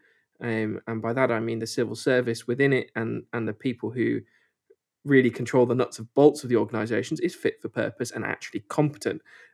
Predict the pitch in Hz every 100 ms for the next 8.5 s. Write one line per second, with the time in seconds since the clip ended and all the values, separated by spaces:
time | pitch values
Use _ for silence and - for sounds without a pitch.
0 | - 123 113 - _ _ _ _ _ _
1 | 131 117 117 - 135 131 147 131 120 -
2 | _ _ _ _ _ _ _ _ _ _
3 | _ _ _ _ _ 151 170 175 135 143
4 | 185 - - 139 117 117 113 - 135 -
5 | 120 127 123 135 - - - _ 139 -
6 | 131 127 127 123 - 123 117 - 123 -
7 | - 135 135 120 117 - - 135 135 131
8 | 117 - 113 - -